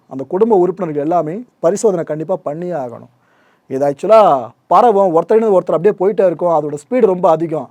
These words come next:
அப்படின்ற பட்சம் இல்லைனாலும் சேஃப்டி கருதி இந்த பரிசோதனைகள் குடும்பத்தாருக்கு கட்டாயமா பண்ணியே ஆகணும். நமக்கு பறவை காய்ச்சல் ஏற்படுதுன்னு தெரிஞ்சிருச்சுனாலே தனிமைப்படுத்துறது ரொம்ப ரொம்ப நல்லது.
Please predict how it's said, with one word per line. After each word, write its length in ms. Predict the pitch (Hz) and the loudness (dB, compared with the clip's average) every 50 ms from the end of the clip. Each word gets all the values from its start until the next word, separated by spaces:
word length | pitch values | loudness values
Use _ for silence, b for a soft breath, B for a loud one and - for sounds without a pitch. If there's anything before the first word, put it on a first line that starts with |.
| - | -10
அப்படின்ற 400 | - 147 143 175 196 233 233 - 208 | -8 -8 -4 -2 -2 0 0 0 0
பட்சம் 320 | 165 160 156 - 180 160 | 0 -2 -4 -4 -8 -6
இல்லைனாலும் 480 | 151 170 180 160 143 131 123 127 147 175 214 - b b b b b b - | -4 -4 -4 -4 -4 -6 -6 -6 -8 -8 -10 -12 b b b b b b -6
சேஃப்டி 360 | - - 240 247 - - 214 | 0 2 2 2 2 0 -4
கருதி 340 | 156 190 175 170 165 180 185 208 247 - | -2 -2 -2 0 0 -2 -2 -4 -6 -10
இந்த 120 | 147 143 | -12 -8
பரிசோதனைகள் 640 | - - 160 185 190 - 196 180 175 185 190 - | -6 -4 -4 -4 -4 -4 -4 -4 -4 -4 -4 -4
குடும்பத்தாருக்கு 540 | 185 170 190 185 160 180 175 175 185 247 233 185 143 123 _ _ _ | -6 -6 -6 -4 -4 -2 -2 -2 -2 -2 -2 -2 -2 -4 _ _ _
கட்டாயமா 340 | - 160 156 175 175 185 190 180 151 | -10 -6 -4 -2 -2 -2 -2 -2 -4
பண்ணியே 200 | 147 156 165 156 | -6 -4 -4 -4
ஆகணும். 320 | 139 123 123 117 117 139 b b b b b b b b b b | -6 -6 -8 -14 -20 -20 b b b b b b b b b b
நமக்கு 340 | 147 156 202 254 - - 233 | 0 2 2 2 0 -2 -2
பறவை 300 | - 180 196 220 233 220 | -2 2 2 4 4 4
காய்ச்சல் 320 | - 202 185 - 170 170 185 | 2 0 -2 -2 -2 -4 -4
ஏற்படுதுன்னு 400 | 190 180 196 175 185 190 170 165 | -2 -2 -4 -4 -4 -4 -4 -4
தெரிஞ்சிருச்சுனாலே 600 | 165 175 175 165 - - 165 156 170 208 233 180 143 123 120 - _ _ _ _ _ _ _ _ - | -6 -4 -6 -8 -8 -6 -6 -4 -2 0 0 0 -2 -4 -8 -16 _ _ _ _ _ _ _ _ -6
தனிமைப்படுத்துறது 720 | 156 156 196 226 226 185 143 156 - 143 135 151 185 151 | -4 -2 0 0 0 0 -2 -4 -6 -6 -6 -6 -6 -6
ரொம்ப 140 | 139 147 175 | -4 -4 -4
ரொம்ப 160 | 165 151 147 | -4 -4 -4
நல்லது. 260 | 139 120 113 110 110 | -8 -12 -12 -14 -16